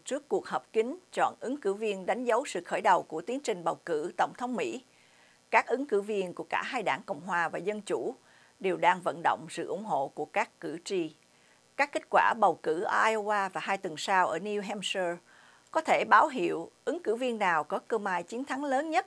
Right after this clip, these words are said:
trong cuộc bầu cử vào tháng mười một. Ông Donald Trump vẫn đang dẫn đầu bên đảng Cộng hòa, trong khi bà Hillary Clinton đối mặt với cuộc tranh đua khá cam go với đối thủ Bernie Sanders. Ông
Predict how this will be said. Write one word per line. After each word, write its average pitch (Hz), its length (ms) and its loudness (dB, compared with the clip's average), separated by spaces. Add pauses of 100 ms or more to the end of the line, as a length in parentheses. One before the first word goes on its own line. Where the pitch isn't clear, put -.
(120)
trong 208 140 -4
cuộc - 200 -10
bầu 170 120 0
cử 151 320 -6
vào 180 160 -2
tháng 247 200 -6
mười 208 80 -4
một. 170 260 -6 (680)
Ông 185 240 0
Donald 180 320 4
Trump 165 340 2 (240)
vẫn 180 220 0
đang 233 200 2
dẫn 233 200 -4
đầu 185 200 8
bên 175 180 -2
đảng 160 180 0
Cộng 190 180 -4
hòa, 165 380 -2 (540)
trong 233 160 0
khi 226 240 -4
bà 147 280 4
Hillary 214 380 0
Clinton 190 680 -6
đối 202 200 4
mặt - 220 0 (220)
với 214 100 -4
cuộc 180 220 -4
tranh 196 220 -4
đua 185 300 2 (100)
khá 220 280 0
cam 202 260 -6
go 175 420 0
với 190 200 -2
đối 214 160 -2
thủ 151 360 -10 (100)
Bernie 190 360 -4
Sanders. 175 720 -6 (640)
Ông 190 200 0